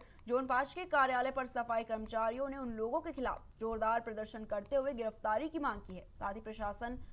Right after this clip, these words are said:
को चेतावनी देते हुए कहा है कि अगर मांगों को न माना गया तो लखनऊ शहर की सफाई व्यवस्था ध्वस्त कर दी जाएगी।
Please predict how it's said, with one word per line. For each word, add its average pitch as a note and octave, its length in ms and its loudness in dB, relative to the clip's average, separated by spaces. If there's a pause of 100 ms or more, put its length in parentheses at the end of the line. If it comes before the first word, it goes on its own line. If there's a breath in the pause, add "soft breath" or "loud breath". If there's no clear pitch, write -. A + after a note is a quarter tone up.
(340 loud breath)
को D4 120 8
चेतावनी C4+ 460 4
देते C4+ 220 4
हुए B3+ 160 2
कहा A#3+ 260 2
है B3+ 160 4
कि D#4 120 0
अगर B3+ 220 4
मांगों A#3 360 0
को B3 140 -2
न A3 100 -4
माना C4 360 2
गया C#4+ 200 0 (140)
तो A#3+ 80 2
लखनऊ A#3 380 0
शहर C#4 320 0
की C#4+ 160 -4
सफाई A#3 340 0
व्यवस्था A3+ 560 -2 (180)
ध्वस्त B3 340 0
कर G3 100 0
दी G3 140 -6
जाएगी। G3 420 -2